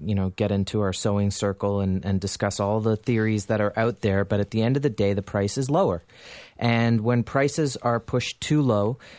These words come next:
what's gonna happen is you're gonna really put pressure on the supply side, which we've seen. We've talked about, uh, mining closures. We've talked about the fact that this is, the price currently is below what it would cost to manufacture silver, or, sorry, to bring it out of the ground.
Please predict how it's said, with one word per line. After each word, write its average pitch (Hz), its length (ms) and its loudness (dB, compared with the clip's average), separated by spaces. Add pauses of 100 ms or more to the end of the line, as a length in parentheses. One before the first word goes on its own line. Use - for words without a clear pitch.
(200)
what's 113 200 0
gonna 120 180 2
happen 113 360 2
is 107 160 2
you're 107 80 0
gonna 110 240 2
really 127 360 2
put - 240 -4
pressure 107 460 -2
on 104 540 0
the 113 80 -2
supply 101 400 -2
side, 101 380 -2
which 113 180 -4
we've 107 180 -2
seen. 104 400 0
We've 104 160 -2
talked 117 340 0
about, 101 300 0 (380)
uh, 98 180 0
mining 107 460 2
closures. 113 560 0
We've 104 120 -2
talked 110 280 -2
about 110 200 -2
the 110 60 -6
fact 104 300 -4
that - 160 -8
this 107 180 -4
is, 98 220 -2
the 107 80 -6
price - 400 -2
currently 107 500 0
is 95 160 -2
below 107 640 2 (260)
what 104 160 2
it 95 80 -6
would 104 160 -2
cost 107 300 -2
to - 40 2
manufacture 104 1000 2
silver, 107 600 0
or, 101 300 -2
sorry, 104 280 -2
to 95 100 -12
bring 107 220 2
it 107 80 2
out 101 120 2
of 95 60 -4
the 101 80 -2
ground. 110 500 0